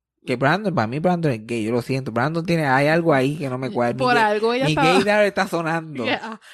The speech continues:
Speaker 2: por algo ella puso eso en las espe-, especificaciones de video, como que, que,
Speaker 1: Eh, sí,
Speaker 2: y que no
Speaker 1: exacto,
Speaker 2: sea
Speaker 1: porque,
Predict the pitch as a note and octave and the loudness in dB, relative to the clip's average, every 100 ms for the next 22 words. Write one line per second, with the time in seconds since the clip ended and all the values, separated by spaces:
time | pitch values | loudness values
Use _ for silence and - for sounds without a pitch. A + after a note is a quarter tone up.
0 | - _ A#3+ G#3+ G3+ G3+ A3 A#3+ A#3+ B3 | -20 _ -10 -8 -6 -6 -4 -4 -4 -6
1 | B3+ A#3 A#3+ B3+ A3+ A#3 A3 A3+ A3 G#3 | -2 -2 -2 -2 -2 -2 -4 -8 -10 -10
2 | A3 G#3 A3 A#3 A3 A3 A3 G#3 G#3 A3 | -12 -14 -18 -18 -14 -14 -14 -12 -12 -10
3 | A#3+ B3 D#3 F#3+ G3 G3+ C#3+ C#3 C3+ C#4 | -10 -12 -12 -16 -20 -12 -2 0 0 0
4 | D4+ C#4+ D#4 - A4+ G#4+ D#4+ C#4 | 0 0 0 2 2 2 2 2